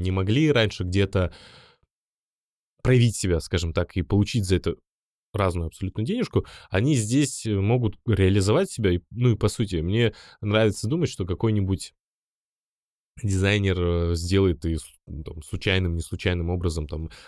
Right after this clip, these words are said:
э, кто-то кого-то пропиарит, потому что я слышал истории эти, где, э, кто-то что-то, э, выкинул туда, какой-, какая-то известная личность пропиарила это, резко аукцион вырос, человек продал там, я не знаю, за сто тысяч долларов.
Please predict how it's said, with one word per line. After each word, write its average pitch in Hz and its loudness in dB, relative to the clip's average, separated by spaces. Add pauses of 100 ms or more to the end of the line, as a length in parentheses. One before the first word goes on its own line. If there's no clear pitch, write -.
(160)
э, 82 -8
кто-то - -6
кого-то 85 -2
пропиарит, 92 -2
потому 85 -6
что - -10
я 85 -2
слышал 92 -6
истории 98 2
эти, - -6
где, 82 -2 (340)
э, 80 -4
кто-то - -6
что-то, - -6 (800)
э, 82 -4
выкинул 165 0
туда, 143 0 (240)
какой-, 98 0
какая-то 95 -4
известная 98 0
личность 90 -4
пропиарила 147 2
это, 120 2
резко 90 0
аукцион 90 0
вырос, 175 2
человек 101 -6
продал 104 0
там, 87 -4
я 85 -2
не 85 -2
знаю, 82 -2
за 82 -2
сто - -2
тысяч 101 -2
долларов. 85 0